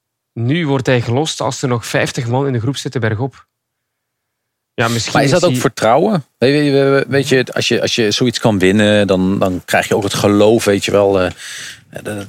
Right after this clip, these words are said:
Speaker 2: dat, dat, dat, dat hoor je heel vaak, dat het team er dus ook mee meegaat en allemaal dat soort zaken. En dat is ook wat, eh, wat Patrick Lefevere net ook eigenlijk zegt. Als de, de kopman goed is, trekt dat er iedereen mee. Ja, en nu voelen ze misschien ook intern wel dat,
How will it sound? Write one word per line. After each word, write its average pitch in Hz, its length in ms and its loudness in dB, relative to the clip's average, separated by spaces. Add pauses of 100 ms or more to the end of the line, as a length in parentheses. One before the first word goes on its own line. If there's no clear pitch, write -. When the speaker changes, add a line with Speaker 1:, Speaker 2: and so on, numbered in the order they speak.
Speaker 2:
dat, 107 200 -10
dat, - 220 -8
dat, 107 160 -4
dat 110 160 -6
hoor 113 220 0
je 110 140 0
heel 107 180 2
vaak, 107 340 0
dat 85 100 -8
het 92 200 -4
team 117 280 0
er 98 80 0
dus 92 140 0
ook 107 100 0
mee 98 160 2
meegaat 104 640 2
en 95 60 -2
allemaal 98 180 0
dat 104 120 -2
soort - 140 -4
zaken. 101 460 -2 (500)
En 107 80 -4
dat 101 140 -6
is - 120 -6
ook 104 120 -2
wat, - 220 -4
eh, 92 340 0
wat 95 160 -2
Patrick - 280 -4
Lefevere 120 400 -2
net 90 140 -4
ook 87 120 -6
eigenlijk 50 300 -4
zegt. - 320 -4
Als - 380 -8
de, - 160 -14
de 117 120 -4
kopman 143 380 -2
goed - 240 -4
is, 107 300 -2 (120)
trekt 147 180 -4
dat 143 180 -4
er 131 80 -2 (100)
iedereen 156 360 0
mee. 131 300 2 (680)
Ja, 107 200 -4
en 98 80 -2
nu 110 160 -2
voelen 156 360 -2
ze - 120 -2
misschien 104 320 -2
ook 104 140 -6
intern 98 380 -4
wel 92 120 -6
dat, 82 180 -10